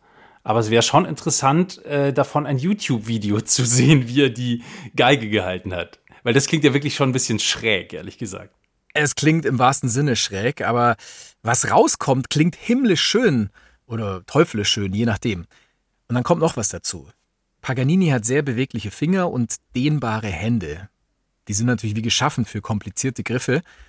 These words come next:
Speaker 2: Forscher vermuten sogar, dass Paganini an einer Krankheit leidet, die für seine Gelenkigkeit verantwortlich ist. Das sogenannte Marfan-Syndrom, also, ja, populärwissenschaftlich Riesenwuchs oder Spinnenfingrigkeit genannt.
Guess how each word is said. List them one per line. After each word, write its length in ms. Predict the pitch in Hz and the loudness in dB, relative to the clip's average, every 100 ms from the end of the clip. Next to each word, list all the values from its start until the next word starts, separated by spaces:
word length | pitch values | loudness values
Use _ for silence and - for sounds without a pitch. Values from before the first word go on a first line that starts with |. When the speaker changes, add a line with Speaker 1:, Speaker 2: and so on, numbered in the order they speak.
| _ _ - | _ _ -8
Speaker 2:
Forscher 380 | - 175 185 | -2 0 2
vermuten 420 | 156 139 156 208 147 | 2 0 0 0 0
sogar, 340 | 139 127 135 | 2 2 2
dass 240 | 123 120 | 2 0
Paganini 680 | - - 117 113 131 160 147 - | -2 -4 0 2 2 2 0 0
an 140 | 113 | -2
einer 240 | 107 110 | -2 -4
Krankheit 580 | - - 139 180 107 98 | -6 -6 -4 -4 -4 -6
leidet, 580 | 90 80 107 151 - - | -4 -4 -2 -4 -4 -6
die 180 | 120 120 | -4 -2
für 120 | 113 | -2
seine 220 | 113 110 | 0 0
Gelenkigkeit 580 | 104 101 151 117 - 95 | -2 -4 -4 -6 -6 -6
verantwortlich 640 | - 117 131 92 - 107 | -6 -6 -6 -6 -8 -6
ist. 240 | 143 - - _ _ _ _ _ | -2 -2 -6 _ _ _ _ _
Das 140 | - - | -4 -2
sogenannte 480 | 127 120 117 113 104 | 2 2 2 2 2
Marfan-Syndrom, 1160 | 107 139 143 101 95 98 95 - 90 143 185 - | 2 0 -2 -4 -4 -4 -6 -6 -2 0 0 -4
also, 400 | - 113 110 104 101 _ _ _ _ _ 90 | -4 -2 -2 -2 -4 _ _ _ _ _ -6
ja, 240 | 104 120 | -2 -2
populärwissenschaftlich 1080 | 123 107 113 120 123 - 113 117 127 101 107 | -2 -2 2 4 2 0 -2 -2 -4 -4 -2
Riesenwuchs 920 | 131 190 175 143 160 175 - - - | 0 2 2 2 -2 -2 -4 -4 -6
oder 260 | 120 117 107 | -4 -2 -2
Spinnenfingrigkeit 1120 | - - 170 165 104 110 98 104 - 98 98 | -2 2 4 4 0 -4 -6 -8 -8 -6 -4
genannt. 420 | - 92 101 185 | -4 -2 -2 -2